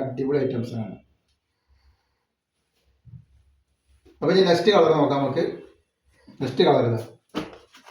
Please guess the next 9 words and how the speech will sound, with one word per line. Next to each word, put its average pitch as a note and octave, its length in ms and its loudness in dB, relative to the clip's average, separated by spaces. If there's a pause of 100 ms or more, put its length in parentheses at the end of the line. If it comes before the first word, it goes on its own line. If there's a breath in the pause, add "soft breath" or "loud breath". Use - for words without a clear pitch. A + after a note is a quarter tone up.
(260)
നല്ലൊരു C#3+ 460 4
കരിനീല C3 440 2
വന്നിട്ടുള്ള C3+ 300 4 (680)
നല്ല C3 120 0 (120)
സൂപ്പർ C3+ 400 0
ഒരു D3 120 8
കളറാണ് A#2+ 360 0
വരുന്നത് A2+ 220 -2
കേട്ടോ. - 180 -14